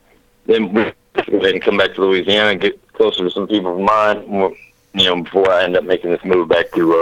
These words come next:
Aurora, which is where we're gonna go back in Colorado, where we're headed. Uh, a lot more music stuff there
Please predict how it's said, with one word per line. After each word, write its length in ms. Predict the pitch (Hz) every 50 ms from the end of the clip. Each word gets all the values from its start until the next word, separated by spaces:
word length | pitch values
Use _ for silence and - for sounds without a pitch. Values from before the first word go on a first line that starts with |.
| 80 85
Aurora, 380 | 82 85 95 95 90 87 87 85
which 180 | 85 80 -
is 60 | 85 82
where 120 | 80 85
we're 80 | 85 85
gonna 160 | 82 82 82
go 120 | 85 82
back 220 | 80 87 85 - 82
in 80 | 78
Colorado, 580 | - 85 80 80 78 80 82 82 80 82 82 - _ - - - - - - - - _ _ _ _ _ _ _ _
where 120 | 95 90
we're 100 | 85 85
headed. 340 | 95 98 90 87 85 85 -
Uh, 400 | - 87 98 92 90 90 90 95 95
a 40 |
lot 180 | 98 107 117 110
more 140 | 110 113 104
music 340 | 101 107 110 101 101 98 -
stuff 220 | - 110 98 -
there 360 | 110 107 107 104 101 101 -